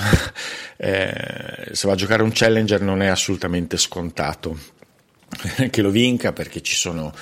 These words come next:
perché il livello è altissimo, questo Challenger in particolare ha di grande livello,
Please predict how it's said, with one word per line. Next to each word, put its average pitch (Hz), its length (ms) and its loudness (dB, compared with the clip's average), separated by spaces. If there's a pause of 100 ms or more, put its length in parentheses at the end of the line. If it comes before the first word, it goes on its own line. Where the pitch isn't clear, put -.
(380)
perché 92 180 -6
il 87 60 0
livello 80 300 0
è 76 40 0
altissimo, 104 600 2
questo - 260 -8
Challenger 78 500 -2
in 78 160 -10
particolare 73 680 -4
ha 69 80 -6
di 69 120 -10
grande 78 300 -4
livello, 107 580 2